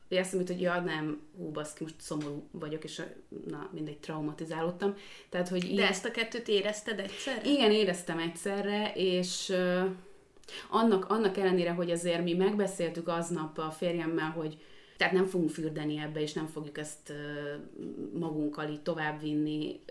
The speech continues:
Speaker 1: Ö, ő ugye még kevesebb, nyilván elmondta nekem, hogy, hogy ha akarok beszélni róla, akkor természetesen beszélhetünk, és ott van, és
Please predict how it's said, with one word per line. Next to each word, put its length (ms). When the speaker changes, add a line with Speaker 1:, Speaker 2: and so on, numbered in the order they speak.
Speaker 1:
Ö, 220
ő 380
ugye 420
még 200
kevesebb, 480
nyilván 240
elmondta 400
nekem, 400
hogy, 240
hogy 320
ha 340
akarok 360
beszélni 420
róla, 280
akkor 340
természetesen 800
beszélhetünk, 680
és 160
ott 160
van, 160
és 400